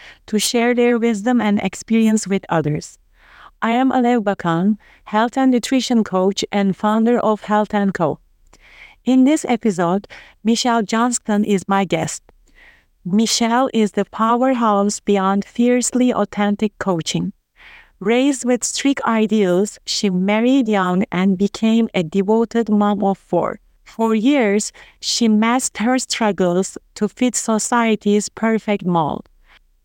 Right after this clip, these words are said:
But when her kids grew, she prioritized self-care.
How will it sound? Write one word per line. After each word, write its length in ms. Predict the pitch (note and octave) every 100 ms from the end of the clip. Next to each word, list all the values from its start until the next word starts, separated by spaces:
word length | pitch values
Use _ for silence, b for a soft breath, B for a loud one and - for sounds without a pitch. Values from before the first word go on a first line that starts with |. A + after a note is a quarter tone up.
| _ _
But 300 | F#3 A3 G#3+
when 240 | A3 C4+
her 240 | C4 C#4+ D4
kids 400 | - - A#3+ -
grew, 360 | - F#3+ E3 F#3
she 220 | - A3+
prioritized 960 | - - A3+ A#3+ B3+ B3 - G#3+ G#3 G#3
self-care. 800 | - - G#3 G3+ - E3+ D#3 G#3